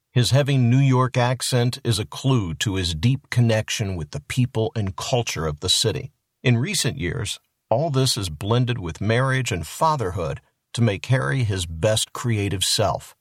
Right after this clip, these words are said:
His years of struggle, both personally and professionally, have produced a polished gem, a new age digital philosopher using content, strategy, and creative expression, plus colorful clothing and a substantial beard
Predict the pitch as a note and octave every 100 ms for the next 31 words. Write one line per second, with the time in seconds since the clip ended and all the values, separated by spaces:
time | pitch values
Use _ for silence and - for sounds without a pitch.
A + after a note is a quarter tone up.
0 | _ _ - B2+ B2 D3+ D3 G2 - -
1 | C#3+ C#3+ D3 C#3 A#2+ G2+ - - D3 C#3+
2 | D#3+ C#3 B2+ G#2 E2+ G2+ - E3 D#3+ -
3 | F2+ - F#2+ - _ _ B2+ B2 C3 B2+
4 | D3+ C#3+ - B2+ - - C#3+ C#3+ C3+ -
5 | A2+ G#2 B2+ A2 - - _ _ _ _
6 | - G#2 A2+ E3+ C#3+ C#3+ C#3+ A#2+ F2 F2+
7 | C#3+ C3 B2+ A#2 B2+ B2 B2 B2 A#2+ -
8 | - - - A#2 G#2 G#2 - C3+ C#3+ C3
9 | - D2+ - - _ - - D3 D3 A2
10 | D3 E2 F2+ F2+ - A#2 B2 C#3+ C3+ G2+
11 | - - C3 C3 - - _ _ _ _
12 | _ _ _ G3 G#3 D#3+ - - G#3+ G#3
13 | E3+ E3+ - G#3 F3 F#2 C#2 - G2 G#2+
14 | A2 G#2 - F#2 E2+ C3+ C#3+ - F2+ F2
15 | E3+ C#3 C2 C#2